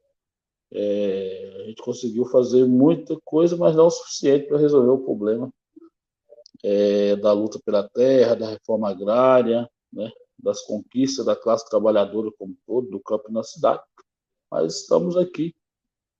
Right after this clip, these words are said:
é, com a tarefa de continuar lutando enquanto houver desigualdade social nesse país e no mundo.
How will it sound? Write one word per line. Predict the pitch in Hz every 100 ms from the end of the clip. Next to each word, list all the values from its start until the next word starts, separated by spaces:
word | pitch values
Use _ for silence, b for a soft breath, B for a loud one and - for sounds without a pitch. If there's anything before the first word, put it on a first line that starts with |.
| _ _ -
é, | 120
com | -
a | 123
tarefa | - 113 113 123
de | 123
continuar | - 135 - 123 123
lutando | 127 120 - 107 127 131
enquanto | 135 - 113 135
houver | 131 110 110 117
desigualdade | 117 110 110 98 104 101
social | 110 - 101 101 101
nesse | 101 -
país | 98 92 98 101
e | 107
no | 110
mundo. | 98